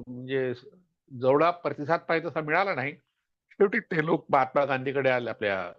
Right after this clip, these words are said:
राष्ट्रसंतांकडे आले आणि म्हणाले की "आम्ही, अ, हे नाव तुम्हाला न टाकता, न विचारता टाकलेलं आहे, त्याबद्दल माफी मागतो, पण आम्हाला आता हा यज्ञ यश-, यशस्वी करायचा, तेव्हा लोकांना पैसे मागायचे आहेत,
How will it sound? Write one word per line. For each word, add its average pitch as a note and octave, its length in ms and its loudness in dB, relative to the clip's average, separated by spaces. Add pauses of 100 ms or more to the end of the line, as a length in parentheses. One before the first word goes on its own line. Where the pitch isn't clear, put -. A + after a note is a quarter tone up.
(140)
राष्ट्रसंतांकडे B2+ 760 -2
आले B2+ 220 0 (840)
आणि A#2+ 180 -6
म्हणाले B2 340 -4
की A#2+ 140 -4
"आम्ही, A#2 400 -2 (440)
अ, A2+ 160 -6
हे B2+ 200 -2
नाव C3 400 0
तुम्हाला B2+ 260 0
न C#3 160 -2
टाकता, A#2+ 580 0
न C3 80 -4
विचारता A#2+ 460 0
टाकलेलं A2+ 420 -2
आहे, A2 120 -2
त्याबद्दल A2 420 -4
माफी G#2+ 300 -10
मागतो, A#2+ 280 -10
पण A#2+ 100 -8
आम्हाला B2 260 0
आता C#3+ 300 -2 (580)
हा F#3 80 2
यज्ञ F#3 340 2
यश-, D#3+ 360 0
यशस्वी G3 500 0
करायचा, F#3 420 2
तेव्हा F3 200 0
लोकांना D3+ 480 0 (480)
पैसे C#3+ 340 2
मागायचे B2 480 -2
आहेत, A2+ 100 -4